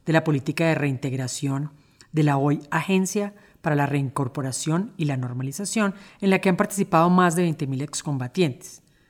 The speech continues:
En realidad, podríamos seguir con la lista, pero ya que lo tenemos aquí, preguntémosle, ¿quién es Joshua Mitrotti?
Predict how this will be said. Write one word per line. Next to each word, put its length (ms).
En 100
realidad, 480
podríamos 480
seguir 240
con 160
la 80
lista, 420
pero 160
ya 160
que 80
lo 100
tenemos 320
aquí, 480
preguntémosle, 640
¿quién 160
es 160
Joshua 240
Mitrotti? 440